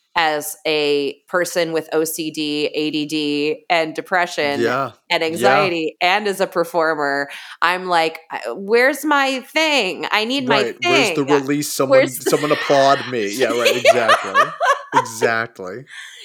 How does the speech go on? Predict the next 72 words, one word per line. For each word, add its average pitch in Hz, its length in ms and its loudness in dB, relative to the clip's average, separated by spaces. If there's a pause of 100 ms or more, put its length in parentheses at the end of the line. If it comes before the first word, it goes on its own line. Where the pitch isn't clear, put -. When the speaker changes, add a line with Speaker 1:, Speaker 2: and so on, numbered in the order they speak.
Speaker 1:
Yeah, 311 440 4
so 240 200 -2
then 233 280 0
not 240 240 2
working 208 320 -2
on 165 140 -2
top 339 300 -2
of 220 140 -2
it 151 280 0
has 170 240 -4
made 175 180 -2
me 175 100 -6
feel 175 280 0
even 165 300 -4
more, 147 520 0
you 151 140 -4
know, 139 220 -4
just, - 240 -10
like, 143 200 -4
kind 165 240 -6
of 160 120 -8
like, 131 240 -6
"Man, 160 320 -6
what 196 180 -6
the 147 100 -4
fuck - 280 -6
am 156 120 -8
I 120 120 -8
doing 180 380 -6
on 135 120 -4
this 127 160 -12
planet? 165 460 -4 (120)
Like, 135 160 -6
what 165 300 0
Speaker 2:
Yeah. 185 80 -6
Speaker 1:
is 170 100 -10
going 151 300 -2
on? 185 320 0
What 170 160 0
is 190 140 -8
my 143 100 -4
purpose 202 480 -6
here?" 202 460 0 (480)
I'm 247 220 4
almost 226 380 -2
forty, 165 560 0
you 175 100 -4
know, 165 120 2
and, 180 200 -2
well, 170 400 2
I 123 40 -10
Speaker 2:
Right. 147 220 0
Speaker 1:
should 165 160 -14
slow 180 220 0
down. 123 320 -2
Thirty-eight 202 560 0
is 147 160 -6
not 143 240 -2
forty 131 280 -6
yet. 120 220 -8
Speaker 2:
I 139 40 -4
Speaker 1:
I 135 40 2
Speaker 2:
was 131 120 0
Speaker 1:
need 131 60 -4
to 127 40 -2
Speaker 2:
gonna 139 60 -4
say, 131 160 0
you 131 60 -2
Speaker 1:
relax. 139 100 2
Speaker 2:
got - 80 -6
some 123 120 -10
time. 95 260 -8